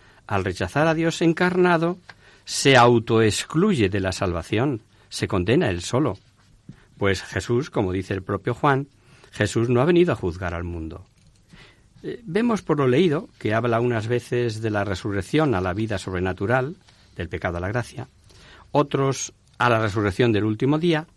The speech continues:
y como solo Dios puede resucitar,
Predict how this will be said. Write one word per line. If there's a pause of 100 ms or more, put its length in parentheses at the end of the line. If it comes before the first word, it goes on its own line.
(540)
y
como
solo
Dios
puede
resucitar,